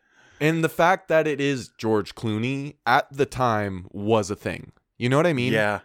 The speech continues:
Speaker 2: yeah, it
Speaker 1: Like,
Speaker 2: was,
Speaker 1: I remember
Speaker 2: yeah.
Speaker 1: being a kid and being like, "That's
Speaker 2: That's George
Speaker 1: that's,"
Speaker 2: Clooney.
Speaker 1: at the time, I was
Speaker 2: <laughs>
Speaker 1: like, "That's
Speaker 2: Yeah.
Speaker 1: Batman."
Speaker 2: Right.
Speaker 1: But you know what I mean? It's like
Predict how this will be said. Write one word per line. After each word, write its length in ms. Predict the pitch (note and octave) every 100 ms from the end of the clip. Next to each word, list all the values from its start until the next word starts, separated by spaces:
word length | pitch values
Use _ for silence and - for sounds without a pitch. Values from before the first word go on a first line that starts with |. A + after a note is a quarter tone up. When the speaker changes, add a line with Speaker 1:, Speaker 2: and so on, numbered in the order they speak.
| -
Speaker 2:
yeah, 380 | G#2+ A2+ A#2+ A#2+
it 80 | A2
Speaker 1:
Like, 160 | B2 G#2+
Speaker 2:
was, 60 |
Speaker 1:
I 80 | C#3
remember 360 | E3 E3+ D#3+ D#3
Speaker 2:
yeah. 40 |
Speaker 1:
being 280 | B2 C3+ C3
a 60 | A#2
kid 500 | - C#3+ G#2 F#2 -
and 160 | A2+ G#2
being 200 | A2 G#2+
like, 360 | G#2 F#2+ - _ _ _
"That's 260 | B2 A2+ - _ _
Speaker 2:
That's 220 | G#2 G2
George 160 | - A2+
Speaker 1:
that's," 100 | A2
Speaker 2:
Clooney. 180 | D3+ D3+
Speaker 1:
at 80 | G2+
the 60 |
time, 360 | - G3 G#3+ C3+
I 80 | A2+
was 100 | G#2+
Speaker 2:
<laughs> 0 |
Speaker 1:
like, 160 | G#2
"That's 120 | A2+ G#2
Speaker 2:
Yeah. 40 | C3 B2
Speaker 1:
Batman." 400 | F#2+ F2+ F2 E2+ -
Speaker 2:
Right. 240 | E3 E3
Speaker 1:
But 60 | D#3
you 60 | F#3
know 60 |
what 80 | F#3+
I 60 | F3
mean? 240 | F3+ E3+
It's 180 | C#3+ D3
like 280 | A#2 A2